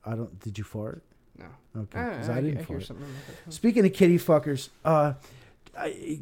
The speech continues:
Speaker 1: Google this guy. Check him out. Uh, his name is Jimmy Savile. Uh, he's British.
Speaker 2: Jimmy Savile.
Speaker 1: Yeah, he was. Uh, he, he was. He was. He had a whole fucking,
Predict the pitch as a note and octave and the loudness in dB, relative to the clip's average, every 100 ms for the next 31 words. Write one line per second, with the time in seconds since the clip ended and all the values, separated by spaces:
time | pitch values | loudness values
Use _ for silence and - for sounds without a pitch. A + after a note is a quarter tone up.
0 | D3+ C3 C4 D#4 E4+ B3 - G3 F3+ - | -4 2 2 4 0 0 4 6 6 4
1 | G#3 G3+ F#3+ C3+ B2 C3+ C3+ G3+ G3+ C3+ | 2 4 2 2 4 4 4 2 2 2
2 | - - F#3 G3+ F#3 D#3 A#2 A2 B2 F#2+ | 0 4 6 6 4 0 0 0 0 0
3 | F#2 _ - _ _ _ - B2 A#2 A2 | -8 _ -20 _ _ _ -8 -6 -6 -6
4 | D#3 D3 C3+ D3 C3+ A2+ - - - _ | -6 -6 0 2 2 0 -6 -14 -16 _
5 | _ _ _ _ - A#3 A#3 F3+ F3+ E3 | _ _ _ _ -18 -16 -16 -14 -14 -16
6 | _ _ _ A2+ G#2 F#2+ G#2 - G3 F#3+ | _ _ _ -8 -6 -6 -8 -4 -2 -2
7 | C#3+ C3+ G#2+ F#2+ F#2+ _ _ _ _ _ | 0 -2 -2 -6 -10 _ _ _ _ _
8 | _ _ _ _ _ _ - G1+ G1+ _ | _ _ _ _ _ _ -20 _ _ _
9 | _ _ - - - _ _ _ _ - | _ _ -16 -16 -16 _ _ _ _ -14
10 | - G3 B3 C#4 - - - - G3 A#3+ | 0 4 4 4 0 -4 -12 -6 -4 -4
11 | F#3+ C3 - - A3 C4 A#3 D3 B2 - | -6 -8 -12 -6 -2 0 2 0 -2 -6
12 | - F3 F3 D#3+ D#3+ - C#3+ C3+ A#2+ G#2 | 0 2 2 0 -2 -2 -4 -2 -6 -6